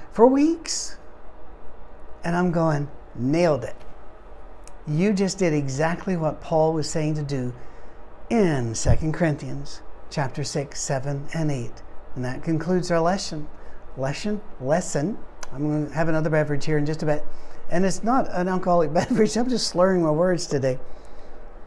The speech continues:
Frankly, uh, from time to time I suffer migraines and they mess with my speech. It's not a bad one, but it's lingering. So,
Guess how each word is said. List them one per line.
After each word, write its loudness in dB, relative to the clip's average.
Frankly, 2
uh, 0
from -2
time 0
to -2
time 0
I 0
suffer 0
migraines 0
and -2
they 0
mess 0
with -6
my -2
speech. -4
It's -2
not -2
a -4
bad 0
one, 4
but 2
it's -4
lingering. 0
So, -8